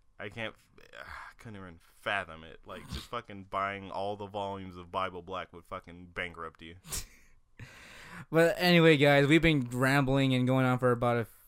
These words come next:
Speaker 2: like, act-, we're almost two hours, actually.
Speaker 1: God damn.
Speaker 2: <laughs>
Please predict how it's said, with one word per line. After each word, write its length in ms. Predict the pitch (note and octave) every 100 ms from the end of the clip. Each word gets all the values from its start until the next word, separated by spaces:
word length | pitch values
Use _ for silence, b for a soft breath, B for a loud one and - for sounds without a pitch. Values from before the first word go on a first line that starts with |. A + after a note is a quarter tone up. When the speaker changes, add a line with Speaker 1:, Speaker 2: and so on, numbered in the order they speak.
| _
Speaker 2:
like, 240 | - A2+ - _
act-, 220 | B2 D3 D3+
we're 100 | D3+
almost 240 | D#3+ C#3
two 140 | C#3
hours, 300 | B2+ A#2+ A#2
actually. 340 | A2 G#2+ A#2+ A2 A2+
Speaker 1:
God 240 | A#2 C3 -
damn. 320 | G#2 F#2+ C3 - - - - -
Speaker 2:
<laughs> 40 | B